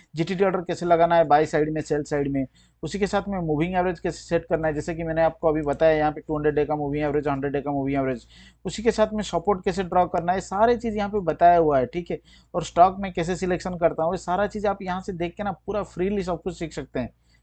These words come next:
ठीक है। यहीं पे ही सारे वीडियो है। तो यहाँ पे आपको कैसे ज-, ट्रेडिंग जर्नल मेंटेन करना है, म्यूचुअल फंड में कैसे इन्वेस्टमेंट करके एक अच्छा सा वेल्थ क्रिएशन कर सकते हैं,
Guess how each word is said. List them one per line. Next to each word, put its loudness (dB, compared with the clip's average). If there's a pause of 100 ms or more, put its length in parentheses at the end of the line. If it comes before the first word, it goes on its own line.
(100)
ठीक -4
है। 0
यहीं 2
पे 0
ही 0
सारे 2
वीडियो 2
है। 2 (420)
तो 0
यहाँ 2
पे 2 (220)
आपको -2
कैसे 0
ज-, 2
ट्रेडिंग -2
जर्नल 4
मेंटेन -2
करना 0
है, 0
म्यूचुअल -2
फंड -6
में -4
कैसे -4
इन्वेस्टमेंट -4
करके -4
एक -6
अच्छा 4
सा 0
वेल्थ 4
क्रिएशन -2
कर -4
सकते -8
हैं, -4